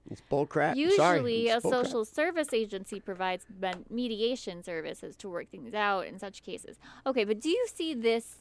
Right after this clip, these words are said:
Speaker 2: type of thing lowering, say, the homeless rate and helping get people
Speaker 1: No.
Speaker 2: into safe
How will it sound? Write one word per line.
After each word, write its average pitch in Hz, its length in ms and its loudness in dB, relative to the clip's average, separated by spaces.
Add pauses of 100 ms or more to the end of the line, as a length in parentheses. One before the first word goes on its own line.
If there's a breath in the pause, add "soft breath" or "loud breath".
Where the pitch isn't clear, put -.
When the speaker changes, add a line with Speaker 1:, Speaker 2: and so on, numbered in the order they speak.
Speaker 2:
type 220 260 -2
of 196 160 -4
thing 190 580 -4 (500 soft breath)
lowering, 196 760 4 (140)
say, 180 500 0 (220)
the 190 160 2
homeless 190 840 -6
rate 302 500 -2
and 180 140 -4
helping 170 960 -6
get 185 260 -8
people 170 640 -8
Speaker 1:
No. 120 200 2
Speaker 2:
into 170 380 -6
safe 165 420 -8